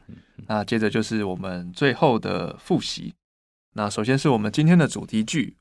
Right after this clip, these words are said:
Speaker 2: ，“我的眼睛有点痒”的英文。
Speaker 1: My eye is kind of itchy。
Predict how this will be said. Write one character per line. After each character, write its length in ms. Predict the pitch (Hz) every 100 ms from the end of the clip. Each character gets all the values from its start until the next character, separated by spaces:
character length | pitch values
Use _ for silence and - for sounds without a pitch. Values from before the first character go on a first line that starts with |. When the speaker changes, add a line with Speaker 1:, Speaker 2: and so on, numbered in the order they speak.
| _ -
Speaker 2:
，“我 100 | 113
的 120 | 120
眼 180 | 120 107
睛 200 | 151 156
有 100 | 117
点 220 | 117 120
痒” 160 | 104 101
的 140 | 98
英 180 | 131 151
文。 220 | 113 117 - _ _ _ _ _ _
Speaker 1:
My 280 | 110 117 120
eye 380 | 131 156 156 107
is 60 | -
kind 300 | - 143 107
of 100 | 90
itchy。 420 | 110 107 - 78